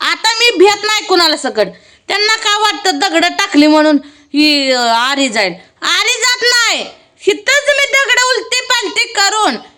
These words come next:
हिथंच स्वयंपाक करून खाईल मी. हा. आरी जाती बी तुम्हाला ती बी. हा? तुम्हाला आरी जायला कोण भेटतंय कोण तुम्हाला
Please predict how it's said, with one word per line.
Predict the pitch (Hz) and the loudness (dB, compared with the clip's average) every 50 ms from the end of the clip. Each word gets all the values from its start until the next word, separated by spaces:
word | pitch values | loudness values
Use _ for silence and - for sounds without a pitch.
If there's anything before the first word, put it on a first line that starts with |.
| _ _ | _ _
हिथंच | - - 392 392 403 - 480 523 571 571 587 | -4 -2 -2 -2 -2 -4 -2 -2 -2 -2 -2
स्वयंपाक | 554 554 554 539 554 480 480 466 466 | -2 -2 -2 0 -2 -4 -4 -2 -2
करून | 415 381 381 381 381 370 | -2 0 0 0 -2 -2
खाईल | - 277 262 269 | -4 -4 -4 -4
मी. | 233 226 214 220 | -4 -4 -2 -2
हा. | 240 262 285 277 269 262 240 214 170 - - _ _ _ _ - | -2 -2 0 -2 -2 -2 -4 -4 -8 -10 -16 _ _ _ _ -10
आरी | - 339 392 440 480 494 440 | -6 -4 -4 -2 -2 -4 -4
जाती | 480 453 453 - 392 403 | -4 -4 -4 0 0 2
बी | 427 415 - - | 2 2 0 0
तुम्हाला | 381 381 403 403 392 381 349 | 0 0 0 0 0 -2 -2
ती | 254 294 269 | 0 -2 -2
बी. | 226 233 190 170 - _ _ _ - | 0 0 -2 -2 -4 _ _ _ -10
हा? | - 240 254 269 285 311 285 - - _ _ _ _ _ _ _ _ _ _ _ - | -6 -4 -2 -2 -2 -2 -4 -6 -10 _ _ _ _ _ _ _ _ _ _ _ -4
तुम्हाला | 392 403 440 453 453 453 440 427 | -4 -2 -2 -2 0 0 0 0
आरी | 403 415 392 | 0 0 0
जायला | 311 381 381 359 339 330 330 | 2 2 2 2 2 0 -2
कोण | 330 - 320 311 294 294 277 233 | -2 0 0 0 0 0 0 0
भेटतंय | 233 339 359 339 - - 427 453 | 2 2 2 2 0 0 0 0
कोण | 453 440 302 254 247 | 0 0 -2 -2 -2
तुम्हाला | - 214 202 190 175 165 | -4 -4 -4 -4 -6 -6